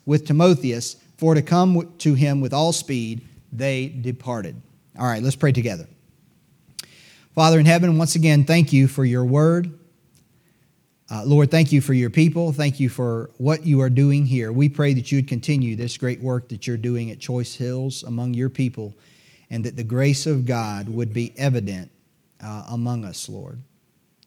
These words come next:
We pray, Father, we ask you to save souls through our, our ministry and our witness here, not just, not just the pastor, but especially through each and every person as we try to share the gospel with those around us.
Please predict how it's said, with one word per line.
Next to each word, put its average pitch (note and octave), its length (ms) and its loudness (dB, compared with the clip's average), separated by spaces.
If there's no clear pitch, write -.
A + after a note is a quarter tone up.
We C3 120 0
pray, D3+ 320 0
Father, A#2 340 -6
we A2+ 160 -10
ask C3+ 400 -6
you G#2 200 -12
to A#2+ 120 -8
save B2+ 360 -2
souls A2 800 -6
through B2+ 280 -2
our, A#2+ 440 -4
our A#2 120 -8
ministry A#2+ 560 -4
and A2 80 -10
our A#2 140 -6
witness A#2 460 -10
here, A2+ 240 -6
not B2 240 -8
just, C3 360 -2
not C3 180 -4
just D3 240 -2
the C#3 60 -2
pastor, C3+ 680 -4
but A2+ 160 -8
especially C#3 600 -2
through A#2+ 340 -4
each D3 260 0
and C#3+ 100 -4
every B2+ 200 -2
person B2 560 -8
as G#2+ 100 -8
we C3+ 140 2
try D3 200 0
to C3+ 60 0
share C#3 240 -2
the B2 80 -2
gospel B2+ 440 -4
with A2+ 100 -8
those A#2+ 240 -8
around A#2 360 -8
us. - 320 -18